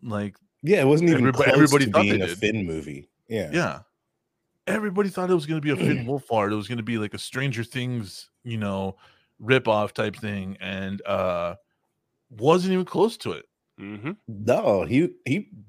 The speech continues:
Speaker 2: honestly, he didn't have a lot of screen time for being the actor he is, which on, was really good. Like, they didn't use Finn to sell the movie.
Speaker 1: Yeah. And I, and I,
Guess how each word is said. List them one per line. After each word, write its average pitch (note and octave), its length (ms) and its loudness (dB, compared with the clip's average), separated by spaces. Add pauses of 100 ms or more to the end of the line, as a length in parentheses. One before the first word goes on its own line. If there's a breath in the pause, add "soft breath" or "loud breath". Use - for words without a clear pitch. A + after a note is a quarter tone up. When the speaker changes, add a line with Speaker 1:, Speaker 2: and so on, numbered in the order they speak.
(440)
Speaker 2:
honestly, D3 460 0
he C3+ 80 0
didn't E3+ 320 0
have C#3+ 240 2
a A#2+ 40 4
lot G#2 320 4
of A#2+ 120 0
screen C3+ 260 -4
time G#2+ 260 -4
for G2+ 120 -6
being G#2 320 -4
the F#2 140 -4
actor G2+ 300 -4
he F2+ 120 -2
is, G2+ 320 -8 (400)
which G#2 320 -4
on, A2 320 0
was G2 200 -4
really A2 200 4
good. C3 340 0
Like, E2+ 240 -10 (1400)
they A2 120 4
didn't C3 240 4
use A#2+ 260 4
Finn B2 280 2
to A#2 80 2
sell B2 180 4
the A#2+ 100 2
movie. A2+ 440 -2 (1000)
Speaker 1:
Yeah. D#3+ 300 -12 (240)
And A2 140 -6
I, A#2 80 -2
and G2+ 180 -4
I, G2+ 60 0